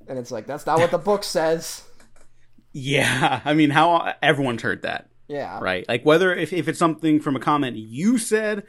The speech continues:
Speaker 2: or someone else said in the class, like, everyone's heard that.
Speaker 1: Mm-hmm.
Speaker 2: At some point, from some teacher, somewhere in a classroom, someone. That has happened.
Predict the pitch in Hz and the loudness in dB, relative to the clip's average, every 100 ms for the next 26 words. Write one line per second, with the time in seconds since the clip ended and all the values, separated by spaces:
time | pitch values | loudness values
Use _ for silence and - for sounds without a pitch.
0 | - - 135 131 160 170 175 170 - 160 | -18 -4 -2 0 2 4 4 2 0 0
1 | 147 120 131 120 135 143 - - 113 - | 0 -2 -2 -2 0 -4 -8 -8 -8 -8
2 | _ 151 135 131 120 - 101 98 85 - | _ 2 2 0 -2 -4 -6 -6 -10 -8
3 | - - - - 117 120 101 104 - _ | -8 -10 -20 -16 -14 -14 -14 -18 -20 _
4 | 127 120 - 165 156 147 143 120 - 120 | -4 -4 -4 -2 -2 0 -2 -2 -4 -8
5 | - 165 202 - 180 170 160 156 - 160 | -2 -2 -2 -2 -4 -4 -4 -4 -4 -2
6 | 170 147 139 117 - 139 139 143 143 139 | 0 0 0 -2 -2 -2 -2 -4 -6 -2
7 | 131 131 113 87 - _ - _ _ _ | -2 -2 -4 -6 -12 _ -20 _ _ _
8 | _ - 113 123 147 113 - 131 - | _ -8 -6 -2 -2 -2 -6 -18 -20